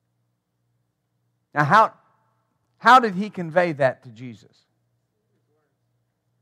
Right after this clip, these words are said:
With his words. What was Jairus saying?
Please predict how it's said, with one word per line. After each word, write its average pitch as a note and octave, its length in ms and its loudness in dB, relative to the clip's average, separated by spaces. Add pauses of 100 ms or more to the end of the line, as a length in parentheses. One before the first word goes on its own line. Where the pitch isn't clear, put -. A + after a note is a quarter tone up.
With C#3 180 -4
his B2 140 -10
words. A#2 440 -8 (1500)
What A3 200 4
was G#3+ 120 -8
Jairus F#3+ 500 4
saying? D#3 380 -2